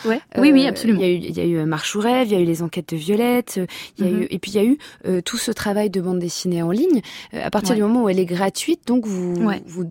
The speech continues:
Speaker 2: vous travaillez à côté. Euh, Laura, il y a, vous n'avez pas eu la volonté de vivre de ce
Speaker 1: Hmm.
Speaker 2: blog ?
Speaker 1: Euh, eh ben, au départ, non, j'avais pas la volonté. Ensuite, euh, dans les faits,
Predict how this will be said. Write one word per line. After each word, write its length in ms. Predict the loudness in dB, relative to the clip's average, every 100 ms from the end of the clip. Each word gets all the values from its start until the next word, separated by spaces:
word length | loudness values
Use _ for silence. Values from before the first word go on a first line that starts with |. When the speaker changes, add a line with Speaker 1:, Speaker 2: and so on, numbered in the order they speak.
| _
Speaker 2:
vous 140 | -12 -6
travaillez 380 | -2 0 4
à 100 | 2
côté. 380 | 2 0 0 -4 _ _ _ _ -8
Euh, 180 | -4 -2
Laura, 240 | -2 0
il 60 | 0
y 40 |
a, 60 | -2
vous 340 | -4 -12 -10
n'avez 120 | -8 -4
pas 140 | -2
eu 100 | 0
la 100 | 0
volonté 380 | 0 -4 -2 -2
de 100 | -2
vivre 400 | -2 -4 -2 -4
de 80 | 0
ce 80 |
Speaker 1:
Hmm. 100 | 0 2
Speaker 2:
blog ? 320 | 0 0 -6 _ _ _ _ -20 -20 -20 _ _ _ _ _ -6
Speaker 1:
Euh, 800 | -2 0 0 0 0 0 0 0 -2 -2 -4 -8 -12 _ _ -2
eh 80 |
ben, 180 | 0 0 2
au 120 | 2
départ, 420 | 4 2 2 4
non, 200 | 6 6
j'avais 240 | 4 0 0
pas 120 | 0
la 100 | 2
volonté. 500 | 2 0 0 0 0
Ensuite, 640 | -2 -4 -4 -4 -4 -6 -20 -20 -20 -20 -18 -4
euh, 200 | -2 0
dans 200 | 2 4
les 140 | 4
faits, 380 | 2 2 2 2